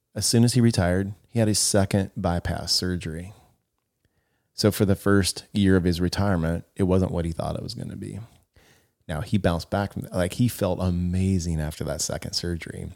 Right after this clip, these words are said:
And I remember, you know, I'm twenty,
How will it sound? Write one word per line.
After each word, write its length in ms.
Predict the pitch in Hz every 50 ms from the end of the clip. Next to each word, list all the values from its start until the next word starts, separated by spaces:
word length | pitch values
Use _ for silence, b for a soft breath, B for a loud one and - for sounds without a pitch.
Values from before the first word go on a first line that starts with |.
| _ _ _ _ _ _ _ _ _ _ _ - -
And 100 | 95 90
I 20 | 92
remember, 480 | 101 101 101 98 92 92 82 78 78 _ _ _ _ _ _ _ _ _ _ _
you 80 | - 85
know, 80 | 80
I'm 100 | 85 90
twenty, 480 | - - - 85 85 87 85 85 87